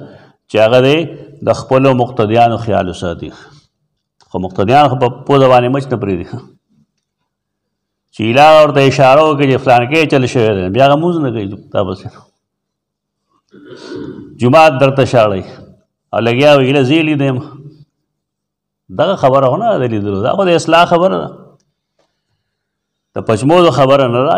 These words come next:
یو شاګرد دی، یو مقتدي دی، هغه روانې وکړو. نو په کار دا وي چې امام اشارتن هغه پوهېږي چې دا ګناه ده. او دا د هغه د دې به تپوس کېږي، «کلکم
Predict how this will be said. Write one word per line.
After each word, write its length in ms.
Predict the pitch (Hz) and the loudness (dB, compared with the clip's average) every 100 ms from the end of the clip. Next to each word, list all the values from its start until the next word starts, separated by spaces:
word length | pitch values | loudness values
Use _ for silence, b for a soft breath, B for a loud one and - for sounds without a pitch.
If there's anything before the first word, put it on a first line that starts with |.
| 180 | 0
یو 80 | 131 127 | -2 2
شاګرد 420 | 123 113 127 147 143 | 2 2 0 0 0
دی، 80 | 147 139 | 2 2
یو 120 | 117 - - 135 | 0 -4 -8 -8
مقتدي 360 | 110 - 120 147 | -6 -4 0 2
دی، 100 | 151 | 2
هغه 140 | 120 | 2
روانې 340 | 120 110 101 98 | 2 2 2 0
وکړو. 260 | 90 131 190 - - 113 | -4 -6 -10 -12 -16 -8
نو 40 | |
په 120 | - 139 151 | -2 2 4
کار 140 | 175 165 | 4 4
دا 60 | 165 | 4
وي 100 | 170 | 2
چې 120 | 151 - 139 | 0 -2 0
امام 300 | 127 143 143 123 - - 139 | 4 4 4 0 -10 -6 -4
اشارتن 560 | - 131 123 120 135 131 | 0 2 2 2 0 0
هغه 240 | 123 107 104 | -2 -6 -6
پوهېږي 420 | 98 85 82 - _ _ _ _ _ _ _ | -8 -10 -12 -18 _ _ _ _ _ _ _
چې 80 | - | -8
دا 100 | 95 92 | -6 -6
ګناه 200 | 87 80 | -8 -10
ده. 60 | - _ _ b b b b _ _ _ _ _ _ _ _ _ _ _ _ | -14 _ _ b b b b _ _ _ _ _ _ _ _ _ _ _ _
او 60 | - | 0
دا 120 | 110 123 | 2 4
د 60 | 123 | 4
هغه 180 | 143 165 156 - - - - _ _ | 2 2 0 -8 -20 -20 -20 _ _
د 40 | 117 107 | -8 -2
دې 80 | 143 | 0
به 60 | 139 | 0
تپوس 340 | 143 135 202 175 | 0 0 2 2
کېږي، 260 | 170 123 110 101 | 2 0 0 0
«کلکم 500 | 143 143 135 143 | 2 2 2 2